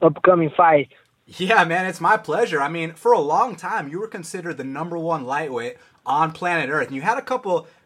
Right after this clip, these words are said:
Speaker 2: ups and downs, but you know what? A real champion, when they face defeat, they put their head down, they grind, and they claw their way back up to a title fight.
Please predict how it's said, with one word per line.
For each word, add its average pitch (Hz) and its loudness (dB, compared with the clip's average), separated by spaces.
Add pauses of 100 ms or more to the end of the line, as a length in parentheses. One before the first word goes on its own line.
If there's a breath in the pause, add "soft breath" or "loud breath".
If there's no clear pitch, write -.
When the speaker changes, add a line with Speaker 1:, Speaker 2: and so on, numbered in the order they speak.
(140)
Speaker 2:
ups 175 -4
and 143 -6
downs, 202 0
but 170 -10
you 190 -8
know 214 0
what? 190 2 (360 soft breath)
A 156 -2
real 254 -2
champion, 180 -6
when 165 -4
they 214 -2
face 208 -4
defeat, 151 -8 (200 soft breath)
they 131 -2 (140)
put 214 0
their 170 0
head 160 -2
down, 165 2
they 151 0
grind, 139 2
and 147 -8
they 175 -6
claw 170 2
their 160 -2
way 160 0
back 156 -2
up 190 -8
to 156 -4
a 123 -8
title 185 -2
fight. 123 -4